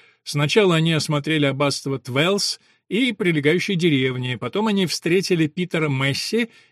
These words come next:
и пошли взглянуть на его лошадей, затем подбросили его в Кроум. Потом они пили чай в Кроуме, в «Звезде» и «Подвязке»,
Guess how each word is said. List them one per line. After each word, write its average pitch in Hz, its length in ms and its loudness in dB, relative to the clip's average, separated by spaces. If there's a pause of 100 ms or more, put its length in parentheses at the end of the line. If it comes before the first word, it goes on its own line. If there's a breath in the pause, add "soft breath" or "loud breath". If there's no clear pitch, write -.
и 254 120 2
пошли 208 340 0
взглянуть 165 440 0
на 180 60 -2
его 165 180 2
лошадей, 117 560 -2 (280 soft breath)
затем 147 420 2
подбросили 151 640 0
его 135 260 0
в - 100 -8
Кроум. 127 580 0 (360)
Потом 147 260 0
они 180 180 4
пили 160 280 2
чай 151 240 2
в - 100 -8
Кроуме, 123 640 -2 (180 soft breath)
в 143 60 -2
«Звезде» 147 480 2
и 180 100 2
«Подвязке», 151 720 -4